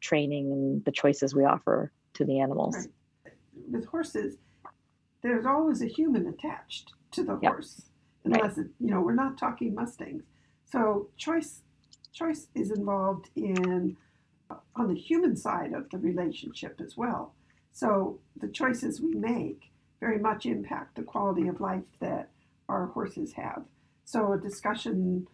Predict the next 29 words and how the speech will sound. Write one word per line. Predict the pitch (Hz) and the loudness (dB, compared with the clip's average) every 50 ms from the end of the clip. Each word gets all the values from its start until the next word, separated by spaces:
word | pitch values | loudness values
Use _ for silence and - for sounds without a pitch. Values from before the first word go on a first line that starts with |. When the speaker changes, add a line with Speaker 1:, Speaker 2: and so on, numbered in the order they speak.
| _ _ _ - | _ _ _ -4
Speaker 2:
whether | 208 214 196 202 190 180 | -2 0 2 2 2 2
we're | 185 196 185 | 0 0 0
looking | 196 202 - - 202 190 185 | 0 -2 -4 -4 -4 -2 -2
at, | 175 175 175 185 - - - _ _ _ _ _ | -2 -4 -6 -8 -10 -12 -20 _ _ _ _ _
uh, | - 190 190 180 - 202 - - | -6 -4 -4 -2 -4 -6 -8 -12
choice | - - - 220 214 202 196 - - - | -12 -8 -4 -2 -2 -2 -4 -6 -10 -8
from | - 202 196 185 175 | -6 -4 -2 -2 0
the | 160 170 - | -2 -2 -4
perspective | - - 202 202 - 240 226 - - 202 196 190 | -4 -8 -8 -6 -6 -6 -6 -6 -6 -6 -4 -4
of | 180 - - | -6 -6 -6
the | 185 | -8
horse, | - - - - 98 - - - - - - _ _ _ _ _ _ _ _ - | -8 -6 -6 -6 -6 -6 -8 -10 -14 -20 -20 _ _ _ _ _ _ _ _ -6
or | - 214 190 185 180 175 - - - - | -2 0 2 2 2 2 0 -4 -6 -10
how | - - - - 240 196 196 190 190 185 | -12 -12 -10 -8 -6 -4 -4 -2 -2 -2
we | 190 202 202 196 196 185 185 175 | -2 -2 -2 0 0 0 0 0
as, | 170 170 170 - - - - - _ _ _ | 0 -2 -2 -4 -6 -8 -10 -16 _ _ _
uh, | - - - _ _ _ _ _ _ | -16 -16 -16 _ _ _ _ _ _
horse | - - - 220 220 - 233 | -14 -6 -6 -4 -4 -2 -2
owners, | 208 185 185 185 185 180 180 | 0 2 2 2 0 0 -2
horse | - - 185 185 - | -4 -6 -6 -6 -4
handlers | - 208 202 190 180 180 175 165 156 - - | -4 -2 0 0 0 2 0 0 -2 -2 -4
are | - - | -6 -4
making | - - - - - - - - - - - _ _ _ _ _ _ _ - | -4 -2 -4 -4 -2 -2 0 0 -2 -2 -6 _ _ _ _ _ _ _ -6
our | - 185 - | -4 -4 -4
choices, | - - - 320 302 - - - - - - - | -4 -4 -4 -4 -4 -4 -6 -10 -10 -12 -12 -12
it's | - - | -4 0
all | 269 302 262 214 | 0 2 2 2
relevant. | 180 - 226 233 - - - - - - - - _ _ _ _ _ _ _ _ - | 0 0 0 0 0 -4 -6 -10 -16 -20 -20 -20 _ _ _ _ _ _ _ _ -2
And | - 226 208 208 202 185 180 - | 0 2 2 4 2 2 0 -2